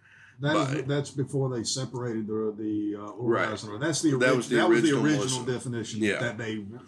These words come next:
Speaker 1: changed in the, I think it was nineteen oh three?
Speaker 2: Yep, the Militia Act of nineteen oh three, which
Speaker 1: <laughs>
Speaker 2: established the National Guard as the chief body of organized military reserves in the U S.
Speaker 1: Right, right.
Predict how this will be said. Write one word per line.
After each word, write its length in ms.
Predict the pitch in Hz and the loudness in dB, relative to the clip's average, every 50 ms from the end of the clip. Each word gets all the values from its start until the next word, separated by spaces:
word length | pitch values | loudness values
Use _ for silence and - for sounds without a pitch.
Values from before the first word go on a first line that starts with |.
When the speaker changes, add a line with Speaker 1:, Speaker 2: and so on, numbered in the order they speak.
| - | -14
Speaker 1:
changed 640 | - - 131 127 120 117 117 110 104 - - - - | -8 -6 -4 -2 -2 -2 -2 -4 -6 -8 -10 -14 -14
in 460 | 110 113 113 113 117 110 110 107 104 101 | -10 -8 -8 -6 -6 -6 -6 -6 -6 -6
the, 320 | 107 107 107 107 107 107 107 | -6 -6 -6 -4 -6 -8 -8
I 40 | 104 - _ | -10 -16 _
think 140 | 147 165 143 | -20 -14 -8
it 80 | 202 180 | -6 -4
was 180 | 147 117 98 98 | -4 -4 -6 -6
nineteen 840 | 98 104 113 127 135 127 - - 151 147 143 143 143 143 143 143 147 | -10 -10 -10 -10 -14 -16 -16 -10 -6 -4 -4 -2 -2 -2 -2 -2 0
oh 480 | 151 143 135 131 - - - _ - | 0 -2 -2 -4 -8 -18 -20 _ -10
three? 200 | 147 214 302 285 - - | -6 -4 -4 -4 -2 0
Speaker 2:
Yep, 180 | 139 175 - - - - | 0 0 0 -4 -8 0
the 120 | 113 113 | 0 2
Militia 420 | 110 113 110 113 117 113 - - - | 2 2 2 2 2 2 0 -2 0
Act 220 | 110 110 104 - | -2 -2 -2 -4
of 140 | 101 98 98 | -10 -8 -4
nineteen 340 | 107 104 101 95 - 101 98 | -4 -4 -4 -4 -4 -4 0
oh 140 | 98 98 98 | 0 -2 -2
three, 320 | - - 117 117 117 120 | 0 2 4 4 4 4
which 160 | 113 110 104 | 4 2 0
Speaker 1:
<laughs> 80 | - - | 2 2
Speaker 2:
established 560 | 123 - 107 110 104 101 98 101 101 95 - | 2 2 2 2 2 2 0 0 -2 -2 -2
the 60 | - 92 | -4 -4
National 460 | 98 98 95 90 85 - - 87 87 | -2 0 0 0 -2 -4 -8 -10 -6
Guard 460 | 90 98 98 95 85 73 60 - - | -4 -2 -2 0 -2 -2 -4 -6 -8
as 300 | - 71 80 87 85 - | -6 -6 -4 -4 -6 -6
the 420 | - 85 85 82 87 80 69 55 - | -4 -4 -2 -2 -2 -4 -6 -8 -10
chief 340 | - - - 92 87 95 - | -6 -4 -2 -2 -2 -4 -2
body 240 | 87 87 87 85 87 | -2 -2 0 0 -2
of 100 | 85 76 | -4 -4
organized 540 | - 80 92 85 87 87 87 87 85 - - | -6 -8 -6 -6 -4 -4 -4 -4 -4 -6 -8
military 360 | 78 78 78 78 - 80 73 73 71 | -8 -8 -8 -6 -8 -8 -6 -6 -6
reserves 380 | 69 71 78 76 73 78 76 | -6 -6 -6 -6 -6 -8 -10
in 80 | - 57 | -12 -14
the 80 | 60 62 | -12 -10
U 120 | 62 67 | -8 -6
S. 260 | 67 - - - - - _ | -8 -8 -8 -12 -18 -14 _
Speaker 1:
Right, 220 | - 156 127 - - - | -4 -4 -4 -4 -6 -10
right. 200 | 110 98 90 | -10 -10 -10